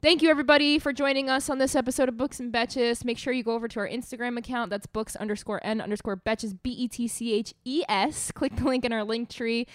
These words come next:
You will see our Patreon, which we do other books over there. Um, we have a monthly book podca-, uh, book club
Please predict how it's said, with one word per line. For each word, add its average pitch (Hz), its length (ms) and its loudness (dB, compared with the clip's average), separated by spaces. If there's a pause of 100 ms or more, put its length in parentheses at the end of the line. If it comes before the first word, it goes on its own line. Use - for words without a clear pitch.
(140)
You 220 160 4
will 214 120 4
see 208 260 -2
our 185 120 0
Patreon, 254 840 0
which 190 340 0
we 202 120 -2
do 220 240 0
other 175 220 2
books 165 300 -4
over 165 200 0
there. 170 420 0
Um, 170 220 -2
we 165 80 -2
have 165 100 -2
a 156 60 -4 (240)
monthly 180 500 -2
book 165 420 -4
podca-, 185 640 0
uh, 175 240 2
book 202 220 -2
club 226 400 -2